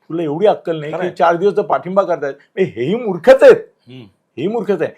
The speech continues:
Speaker 1: त्यातली आणखीन एक गोष्ट अशी आहे की यांचा पाठलाग वगैरे नव्हता, त्यांच्या शेजारी, हे काय ना, ढाण ढाण ढाण ढाण आवाज लावतात, दारू पितात, नोटा काय उधळतात, हे काय करतात, तर तो आवाज बाजूला गेला.
Speaker 2: गेला. हं.
Speaker 1: सर,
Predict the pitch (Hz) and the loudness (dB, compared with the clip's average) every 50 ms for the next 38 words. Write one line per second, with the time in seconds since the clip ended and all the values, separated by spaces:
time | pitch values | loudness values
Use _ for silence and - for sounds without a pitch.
0 | _ _ - 139 131 - - 226 208 156 127 123 - 214 254 254 190 226 214 214 | _ _ -4 -4 -4 0 0 0 0 0 -2 -4 -4 -2 -2 -2 0 0 -2 0
1 | - 214 196 165 - 185 165 156 160 170 165 165 - 208 220 240 247 262 254 _ | 2 0 0 0 -2 -4 -6 -4 -4 -6 -8 _ -14 -14 -12 -10 -10 -10 -12 _
2 | _ _ _ _ _ _ - - 139 131 139 143 156 160 160 226 208 214 180 - | _ _ _ _ _ _ -16 -12 -6 -2 0 0 0 2 0 2 4 4 2 4
3 | 202 220 208 220 226 226 240 247 233 202 180 170 170 170 - 214 190 - 95 - | 4 4 6 8 6 6 6 4 4 4 4 4 4 4 6 6 6 6 4 -2
4 | _ _ _ _ _ _ _ _ _ _ _ _ - 165 156 160 160 160 160 220 | _ _ _ _ _ _ _ _ _ _ _ _ -4 -2 -2 0 -2 0 4 4
5 | 233 240 233 - 180 160 151 175 202 226 170 123 147 160 160 143 139 139 143 143 | 4 4 4 -2 -4 -2 4 4 4 4 2 -2 -4 -2 -2 -2 -2 -2 -8 -12
6 | 139 127 107 113 120 123 127 123 135 139 139 123 127 127 131 131 135 135 127 120 | -12 -12 -12 -12 -12 -10 -4 -2 -2 -2 -2 -4 -4 -4 -2 -2 -2 -2 0 0
7 | 117 123 127 120 120 117 113 - - 120 117 117 113 101 117 123 127 127 113 120 | 0 0 0 -2 -4 -6 -6 -4 -4 -4 -4 -4 -4 -4 -4 -4 -4 -4 -8 -12
8 | 120 - 123 123 123 120 120 127 123 123 117 139 135 123 127 131 127 117 110 120 | -12 -8 -4 -4 -4 -4 -6 -8 -14 -10 -6 -6 -4 -4 -2 -4 -4 -4 -6 -8
9 | 117 117 - 127 123 - - 127 135 - 127 127 123 120 113 113 - 120 117 113 | -8 -8 -6 -6 -8 -6 -8 -14 -12 -10 -10 -10 -8 -10 -14 -14 -10 -8 -8 -8
10 | - _ _ _ _ _ - 180 180 - 214 214 214 175 156 180 220 226 180 190 | -8 _ _ _ _ _ -14 -12 -4 -2 2 4 6 6 8 8 6 6 6 6
11 | 170 160 185 196 196 180 160 147 135 131 120 117 104 101 _ _ _ 120 - 196 | 6 6 4 0 0 0 0 2 2 0 -2 -4 -12 -18 _ _ _ -4 2 2
12 | 214 226 | 4 4